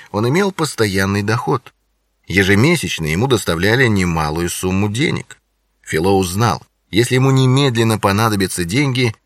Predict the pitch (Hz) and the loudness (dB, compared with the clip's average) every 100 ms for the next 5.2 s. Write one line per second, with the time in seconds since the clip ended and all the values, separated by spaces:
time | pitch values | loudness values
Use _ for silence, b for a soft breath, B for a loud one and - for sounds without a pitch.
0 | _ - - 175 139 139 123 - 92 - | _ -8 0 0 2 -2 -2 -2 -4 0
1 | 113 95 73 80 131 147 - 131 - 104 | 0 0 -4 -6 -4 -6 -4 -6 -2 -4
2 | 85 85 117 - 92 90 90 - 85 82 | 0 2 2 2 0 0 -2 -4 -4 -4
3 | 87 76 69 - - _ _ _ _ _ | -4 -2 -4 -8 -14 _ _ _ _ _
4 | 117 180 190 117 120 175 147 110 104 143 | -4 -2 0 0 2 2 2 2 2 2
5 | 123 | 2